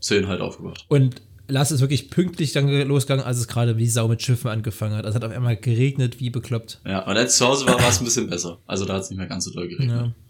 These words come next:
Speaker 1: Aber der, der Regenschirm, den du mir gegeben hast, der war schon ganz, ganz gut.
Speaker 2: Na, das ist doch in Ordnung. Lass, ich hab direkt eine Einstiegsfrage für dich.
Speaker 1: Okay,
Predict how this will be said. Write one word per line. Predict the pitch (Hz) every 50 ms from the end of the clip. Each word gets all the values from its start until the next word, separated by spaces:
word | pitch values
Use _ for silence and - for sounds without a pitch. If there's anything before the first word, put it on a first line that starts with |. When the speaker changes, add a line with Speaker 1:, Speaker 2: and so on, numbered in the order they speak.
| - - - - _ _ - - _ _ _ _ _ _ _ _ _
Speaker 1:
Aber | - 90 90 87 85 - _ _ _ _ _ _ _ _
der, | 98 104 104
der | - 110 110
Regenschirm, | 117 123 123 117 - 117 107
den | 101 104 104
du | 101
mir | 98 95
gegeben | 92 - 95 95 95
hast, | 90
der | - 92
war | 92 92
schon | - - 90
ganz, | 90 85 - -
ganz | - - - -
gut. | - - - - _ - - - - _ _ _ _ _ _ _ _ _ _ _ _ _ _ _ _ _ _ _ _ _ _ _
Speaker 2:
Na, | - 156 135
das | 120 117 104
ist | - - -
doch | 120 104 101 - -
in | 123 131
Ordnung. | 127 127 127 - 120 113 110 98 - - - - -
Lass, | 127 147 151
ich | 165 139
hab | 156 151
direkt | - 147 143 143 - 160
eine | -
Einstiegsfrage | - 143 147 143 - 143 131 123 - - - 110 110 110 107
für | - 113
dich. | 110 113 110 107 - - - - -
Speaker 1:
Okay, | - 101 95 - 98 92 92